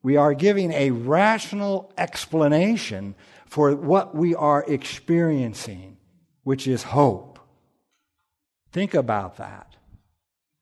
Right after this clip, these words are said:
That's what we're doing. We are experiencing this amazing hope,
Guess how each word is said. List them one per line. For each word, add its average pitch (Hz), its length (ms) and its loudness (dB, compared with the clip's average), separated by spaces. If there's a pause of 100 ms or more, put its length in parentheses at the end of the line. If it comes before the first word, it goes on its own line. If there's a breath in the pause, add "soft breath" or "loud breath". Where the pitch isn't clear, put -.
(140)
That's 151 360 -2
what 156 180 -8
we're 151 160 -6
doing. 143 520 -12 (1300)
We 131 200 2
are 117 180 4
experiencing 180 840 0
this 135 240 -2
amazing 143 580 -4
hope, 113 600 -8